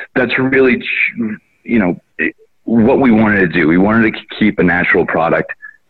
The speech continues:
as organic as possible throughout, you know, throughout the seed, uh, to the harvest. Um, and then even when we were, were going through the extraction methods, um, but, you know, it, it takes,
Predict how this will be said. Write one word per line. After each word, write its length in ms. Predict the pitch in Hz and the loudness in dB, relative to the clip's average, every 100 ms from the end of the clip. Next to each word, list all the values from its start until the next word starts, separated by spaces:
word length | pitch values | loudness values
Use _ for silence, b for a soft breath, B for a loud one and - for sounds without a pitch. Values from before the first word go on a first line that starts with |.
| - | -6
as 240 | 95 98 | -2 0
organic 580 | 98 92 80 85 82 80 | 0 0 -2 -4 -4 -4
as 120 | - - | -8 -8
possible 640 | - 76 - - 80 71 _ _ _ _ _ - - | -4 -4 -4 -2 0 -2 _ _ _ _ _ -10 -4
throughout, 560 | 101 98 98 95 95 - _ _ _ _ | 0 2 2 2 0 -2 _ _ _ _
you 160 | - 110 | -2 0
know, 160 | 87 78 107 117 98 - | 0 0 0 2 0 -2
throughout 320 | - 104 98 - | -2 0 0 -2
the 100 | - - | -6 -2
seed, 400 | 104 101 107 113 B B B B | 0 2 2 -2 B B B B
uh, 260 | 90 85 82 - | -2 0 -2 0
to 120 | 98 | 2
the 100 | 104 | 2
harvest. 500 | 98 82 78 80 78 - B B B _ | 0 -2 0 0 -2 -10 B B B _
Um, 360 | 90 90 90 90 | -2 0 2 2
and 160 | 113 | 2
then 140 | 123 120 | 4 4
even 320 | 113 120 117 | 2 4 4
when 200 | 113 110 | 4 4
we 360 | 107 107 107 - | 4 4 2 2
were, 300 | 101 104 95 | 2 2 0
were 340 | 98 98 92 | 0 2 2
going 280 | 90 104 101 | 0 0 0
through 140 | 90 82 | 2 0
the 60 | |
extraction 500 | 90 - 95 87 - | 0 0 -2 0 0
methods, 360 | 78 - - - - B B B B | -2 -2 -4 -4 -8 B B B B
um, 560 | 92 92 90 90 90 92 113 101 82 | -4 -2 0 2 0 -2 -6 -6 -2
but, 260 | 104 98 | 0 2
you 80 | 110 | 2
know, 140 | 107 101 | 2 2
it, 180 | 104 - - | 0 -2 -2
it 100 | 107 | -2
takes, 300 | - 135 | 0 0